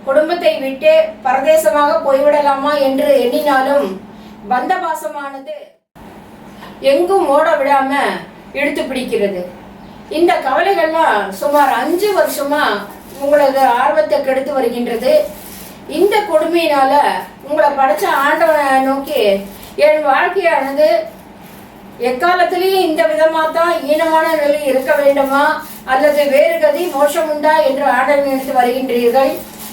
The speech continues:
கவலைப்பட வேண்டாம். உங்கள் கவலைகள் தெரியவும் இன்னும் ஒரு மாதம் அல்லது இரண்டு மாதத்திற்குள் இது சரியாகும்.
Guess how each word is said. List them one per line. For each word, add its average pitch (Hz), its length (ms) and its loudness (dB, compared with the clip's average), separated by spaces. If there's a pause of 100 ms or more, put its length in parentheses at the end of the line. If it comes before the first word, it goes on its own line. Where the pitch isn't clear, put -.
கவலைப்பட 277 540 0
வேண்டாம். 262 520 0 (320)
உங்கள் 254 340 -2
கவலைகள் 285 580 2
தெரியவும் 269 640 -2 (280)
இன்னும் 302 360 0
ஒரு 269 160 4
மாதம் 277 540 0 (440)
அல்லது 277 360 0
இரண்டு 285 320 2
மாதத்திற்குள் 277 800 -2
இது 254 300 -8
சரியாகும். 277 520 0